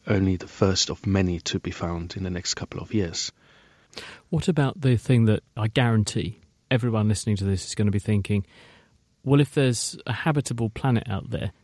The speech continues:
Speaker 2: could it be inhabited?"
Speaker 1: Well, that's the million-dollar question, and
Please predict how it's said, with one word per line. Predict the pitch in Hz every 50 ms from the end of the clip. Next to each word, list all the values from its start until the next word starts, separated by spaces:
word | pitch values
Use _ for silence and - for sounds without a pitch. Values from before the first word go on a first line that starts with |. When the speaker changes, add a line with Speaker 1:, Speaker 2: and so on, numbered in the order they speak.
| _ _ _ -
Speaker 2:
could | - - 127 117
it | 113 - -
be | 123 117 110 107
inhabited?" | 104 104 - - 120 113 - 107 - - 123 - - - - _ _ _ _ _ _ _ -
Speaker 1:
Well, | 90 87 85
that's | - - - - -
the | - -
million-dollar | 95 95 90 95 90 90 - 98 95 95
question, | 95 - - 101 95 - - - - 90
and | 87 87 90 - - -